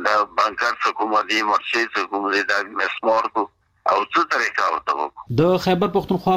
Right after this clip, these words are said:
Speaker 2: حکومت د خالي پروز یو نوټیفیکیشن کړی چې په هغه کې د مورچې ړنګولو عمل له دولسم جنوري تر فروری اولنۍ نیټې پورې سرته د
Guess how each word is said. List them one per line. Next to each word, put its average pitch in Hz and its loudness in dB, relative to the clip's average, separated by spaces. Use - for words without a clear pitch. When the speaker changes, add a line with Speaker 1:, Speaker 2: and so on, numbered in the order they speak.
Speaker 2:
حکومت 180 4
د 143 6
خالي 151 4
پروز 185 6
یو 131 6
نوټیفیکیشن 123 2
کړی 175 4
چې - 4
په 185 2
هغه 185 4
کې 214 4
د 175 6
مورچې 175 4
ړنګولو 131 4
عمل 156 2
له 175 6
دولسم 190 4
جنوري 190 4
تر 123 4
فروری 131 4
اولنۍ 123 4
نیټې 180 4
پورې 180 6
سرته 202 2
د 120 4